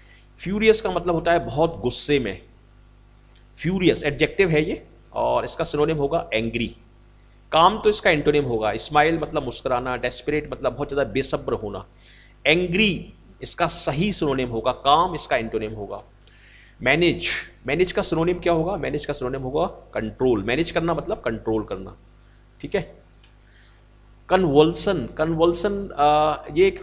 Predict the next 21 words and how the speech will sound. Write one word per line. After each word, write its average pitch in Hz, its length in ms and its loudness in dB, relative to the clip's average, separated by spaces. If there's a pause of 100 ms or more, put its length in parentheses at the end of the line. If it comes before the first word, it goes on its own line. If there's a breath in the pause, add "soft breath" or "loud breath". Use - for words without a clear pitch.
(100)
मेडिकल 135 320 -2
टर्मिनोलॉजी 156 560 0
है, 143 340 -4
मेडिकल 127 280 -6
में 135 180 -8
यूज़ 135 180 -4
होता 123 200 -6
है। 131 140 -4
जैसे, 135 440 -4 (280 loud breath)
जैसे 143 160 -4
किसी 151 220 -8
के 156 80 0
हाथ, 131 280 6
हाथ - 400 -2
पैर 147 260 -2
होते 135 240 -4
हैं 135 180 -6
वो 139 120 -8
खिंच 185 220 0
जाते 120 360 -2
हैं, 107 140 -12